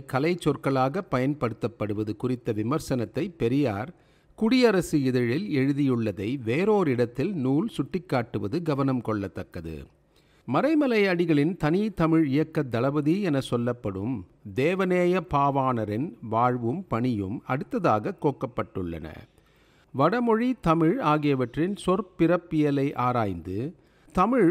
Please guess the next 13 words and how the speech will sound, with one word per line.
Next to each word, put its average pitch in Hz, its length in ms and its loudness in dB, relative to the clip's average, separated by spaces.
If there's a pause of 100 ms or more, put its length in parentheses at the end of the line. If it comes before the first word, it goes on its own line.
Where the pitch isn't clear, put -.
(120)
ஓர் 156 260 6
உயர் 196 420 0
தனி 180 320 2
செம்மொழி 165 600 4
என்பதை 131 440 2
நிறுவிய 120 500 0 (400)
பாவாணரை 147 720 4
பற்றி - 400 -6
நூலாசிரியர் 147 840 0 (120)
நயம்பட 147 680 -2
விளக்கியிருக்கிறார். 98 920 -4 (720)
இவ்வாறு 180 520 4 (480)
தனி 214 220 4